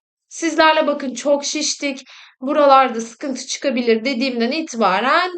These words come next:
bir miktar düşmüşüz. Bakalım zirveden ne kadar düşmüşüz. Yani gördüğünüz gibi Borsa İstanbul endeksi yüzde on düştüyse şirketlerin hali nicedir.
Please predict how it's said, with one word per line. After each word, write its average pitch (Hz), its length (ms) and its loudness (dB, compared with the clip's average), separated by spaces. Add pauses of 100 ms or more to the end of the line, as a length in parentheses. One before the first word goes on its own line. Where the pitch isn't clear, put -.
(400)
bir 330 460 0
miktar 269 560 2
düşmüşüz. 262 440 -8
Bakalım 269 540 0
zirveden 233 580 0
ne 233 100 -2
kadar 208 360 0
düşmüşüz. - 640 -8 (2250)
Yani 220 360 0
gördüğünüz 269 640 4
gibi 214 360 2
Borsa 330 360 4
İstanbul 320 560 2
endeksi 254 500 0
yüzde 285 260 -2
on 320 220 0
düştüyse 285 440 -6
şirketlerin 302 720 -4
hali 294 540 2
nicedir. 262 480 0